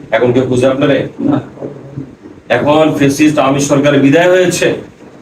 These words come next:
Speaker 1: এখন আপনাকে ভালো মানুষেরা খোঁজে, জামাত ইসলামের লোক কোথায়? আর আপনি ফজরে মসজিদে যাবেন না, মসজিদে পাওয়া যাবে না আপনাকে,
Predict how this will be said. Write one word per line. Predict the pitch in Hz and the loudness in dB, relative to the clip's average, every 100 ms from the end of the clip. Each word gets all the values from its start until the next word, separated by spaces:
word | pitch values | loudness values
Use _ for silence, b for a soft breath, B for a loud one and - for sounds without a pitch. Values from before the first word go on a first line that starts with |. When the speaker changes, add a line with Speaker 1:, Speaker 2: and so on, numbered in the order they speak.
| - | -4
Speaker 1:
এখন | 127 147 | -2 2
আপনাকে | 151 147 151 147 | 0 0 0 0
ভালো | 135 151 160 | 2 2 2
মানুষেরা | 165 175 170 | 2 2 2
খোঁজে, | 165 160 - - - - - | 2 2 0 -2 -8 -14 -2
জামাত | 127 139 | 2 2
ইসলামের | 135 147 139 | 2 2 2
লোক | 135 135 | 2 2
কোথায়? | 131 127 - B B B - | -2 -2 -4 B B B -10
আর | 110 | -2
আপনি | 123 127 131 | -2 0 0
ফজরে | 131 127 131 | 0 2 2
মসজিদে | 131 - 135 | 2 0 0
যাবেন | 127 120 123 | 0 2 2
না, | 127 117 - - - | 2 0 -4 -12 -4
মসজিদে | 123 120 123 123 | -2 0 0 2
পাওয়া | 117 127 | 2 2
যাবে | 139 139 | 2 4
না | 143 | 2
আপনাকে, | 131 139 131 117 | 2 0 0 -2